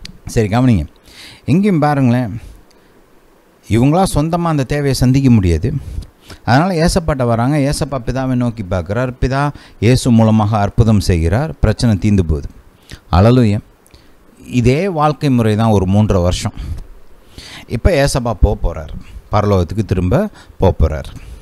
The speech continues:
அதனால பாருங்க, அவருடைய இடத்துல அவர்களுக்கு உதவி செய்யும்படி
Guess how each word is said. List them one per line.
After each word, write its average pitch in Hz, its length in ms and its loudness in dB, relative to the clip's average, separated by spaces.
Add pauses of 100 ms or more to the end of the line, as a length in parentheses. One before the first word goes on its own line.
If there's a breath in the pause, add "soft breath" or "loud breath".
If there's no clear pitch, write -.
(680 soft breath)
அதனால 185 420 4
பாருங்க, 143 540 2 (880 loud breath)
அவருடைய 180 840 6
இடத்துல 147 680 2 (1080 loud breath)
அவர்களுக்கு 165 760 6
உதவி 180 320 4
செய்யும்படி 127 920 2